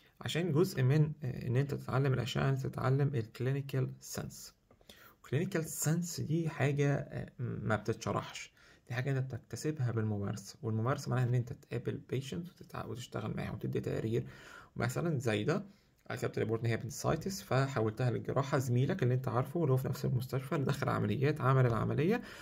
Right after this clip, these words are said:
يرجع يطلع كده يقول لك: "والله أنت كنت صح، أنت كنت غلط، خد بالك، ما خدتش بالك من كذا، خدت بالك من كذا." واحدة واحدة تبتدي تتعلم.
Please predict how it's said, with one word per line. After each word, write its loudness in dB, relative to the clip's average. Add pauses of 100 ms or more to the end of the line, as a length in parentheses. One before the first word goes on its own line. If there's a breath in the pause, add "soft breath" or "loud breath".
(160 loud breath)
يرجع 2
يطلع -2
كده 2
يقول 4
لك: 0
"والله 4
أنت 0
كنت -12
صح، -4
أنت -4
كنت -6
غلط، 0
خد -8
بالك، -4
ما -6
خدتش -6
بالك 0
من -4
كذا، 0
خدت -6
بالك -4
من -6
كذا." -12 (760 loud breath)
واحدة -2
واحدة -4
تبتدي 0
تتعلم. -10